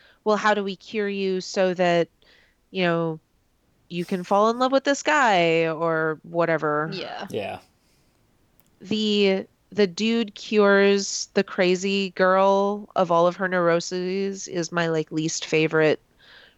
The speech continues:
Speaker 1: romantic story trope ever.
Speaker 3: You're not a fan of the, uh, Adam Sandler masterpiece, Fifty First Dates?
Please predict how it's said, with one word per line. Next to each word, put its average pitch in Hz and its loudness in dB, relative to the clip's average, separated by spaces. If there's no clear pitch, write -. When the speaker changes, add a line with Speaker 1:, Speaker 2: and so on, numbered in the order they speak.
Speaker 1:
romantic 175 -2
story 147 -2
trope 165 -10
ever. 147 -2
Speaker 3:
You're 190 0
not 185 4
a 185 0
fan 185 0
of 180 -4
the, 180 2
uh, 170 4
Adam 170 4
Sandler 170 0
masterpiece, 185 -2
Fifty 175 -4
First 175 -6
Dates? 190 -4